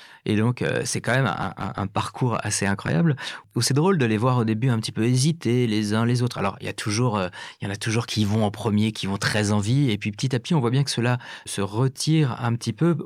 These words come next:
au profit de, de ceux qui ont été un petit peu plus observateurs, et puis qui vont mettre un petit peu plus d'intention. Et on voit bien aussi le regard des uns et des autres sur certains qui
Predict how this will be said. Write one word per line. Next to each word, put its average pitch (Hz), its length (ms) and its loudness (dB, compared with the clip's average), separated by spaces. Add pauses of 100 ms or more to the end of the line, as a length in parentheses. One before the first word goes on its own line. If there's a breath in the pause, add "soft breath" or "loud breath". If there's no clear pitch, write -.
au 120 80 0
profit 123 400 -2
de, 117 160 0 (240 loud breath)
de 117 80 0
ceux 151 160 0
qui 143 280 -2
ont 135 140 4
été 135 160 0
un 131 80 4
petit 127 140 -4
peu 135 80 2
plus 131 200 0
observateurs, 127 720 2
et 110 80 2
puis 104 200 -2
qui 104 200 0
vont 104 140 0
mettre 107 200 2 (240 loud breath)
un 104 100 0
petit - 120 -6
peu 117 120 -2
plus 120 120 -2
d'intention. 131 500 2 (380 loud breath)
Et 113 120 0
on 113 100 4
voit 120 180 2
bien 139 180 4
aussi 139 200 2
le 147 80 4
regard 110 340 2
des 104 200 2
uns 117 100 4
et 113 60 4
des 107 180 2
autres 160 180 0
sur - 240 -2
certains 147 360 0
qui 120 200 -4